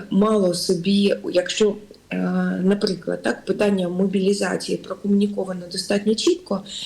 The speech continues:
принаймні існує цей наратив, що якщо ти хочеш служити в певній бригаді,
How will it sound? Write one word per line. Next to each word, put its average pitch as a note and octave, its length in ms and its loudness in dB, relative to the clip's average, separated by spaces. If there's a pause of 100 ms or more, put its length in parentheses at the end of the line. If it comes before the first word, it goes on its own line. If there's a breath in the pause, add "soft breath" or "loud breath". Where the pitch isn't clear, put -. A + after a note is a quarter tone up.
(140 loud breath)
принаймні G#3+ 500 4
існує G#3 420 4
цей G3+ 180 0
наратив, G3 480 2
що F#3+ 260 -2
якщо F#3 360 -4
ти G#3+ 180 -6
хочеш G#3 320 0
служити F#3 440 -2 (120)
в - 180 0
певній G3 340 0
бригаді, G3+ 600 -2